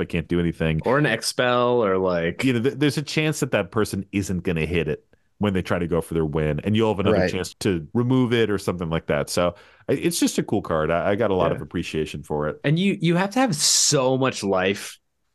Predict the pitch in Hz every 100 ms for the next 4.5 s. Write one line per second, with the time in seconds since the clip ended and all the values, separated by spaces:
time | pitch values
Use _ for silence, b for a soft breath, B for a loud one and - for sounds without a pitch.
0 | _ _ - 113 - 120 101 - - -
1 | 113 113 117 117 95 95 90 90 87 87
2 | 87 82 82 - 107 101 113 92 101 98
3 | 92 92 90 92 90 _ - 117 - 90
4 | 80 78 67 -